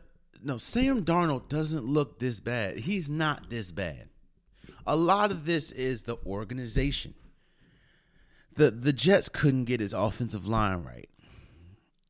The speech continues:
which, by the way, if you really look at it, they couldn't get Sam Darnold's offensive line right.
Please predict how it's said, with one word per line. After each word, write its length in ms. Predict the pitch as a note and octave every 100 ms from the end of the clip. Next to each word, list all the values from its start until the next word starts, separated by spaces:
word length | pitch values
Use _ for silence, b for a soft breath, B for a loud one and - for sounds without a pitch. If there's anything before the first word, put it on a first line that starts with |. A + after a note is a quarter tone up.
| -
which, 300 | D#2 E2 -
by 200 | E2+ E2+
the 100 | D#2+
way, 280 | F#2 A2+ E2
if 180 | D#2
you 100 | D#2
really 240 | D2+ D#2+ D#2
look 260 | E2+ B2
at 160 | D2+ C#2+
it, 120 | B1+ - _ _ _ _ b b b b b b b _ _ -
they 160 | G2+ A2+
couldn't 400 | - A2+ G#2 F#2+
get 200 | F2+ E2
Sam 300 | G#2 G2+ F#2+
Darnold's 320 | A#2+ D3 F2+
offensive 400 | D#2+ D2 D#2 D2
line 240 | D#2+ D#2+
right. 240 | D2+ C2+